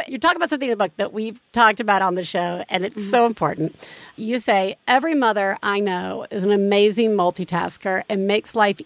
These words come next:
Speaker 1: easy for everyone around her. This ease is deceptive because much of a mother's work occurs behind the scenes.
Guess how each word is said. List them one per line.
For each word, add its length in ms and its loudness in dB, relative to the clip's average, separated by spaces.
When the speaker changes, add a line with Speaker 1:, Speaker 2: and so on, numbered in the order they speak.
Speaker 1:
easy 560 -2
for 200 2
everyone 920 0
around 360 -2
her. 360 -8
This 260 6
ease 280 -2
is 100 -8
deceptive 800 -6
because 360 -2
much 340 4
of 100 0
a 80 0
mother's 380 2
work 420 -2
occurs 480 -4
behind 500 0
the 60 -6
scenes. 600 -4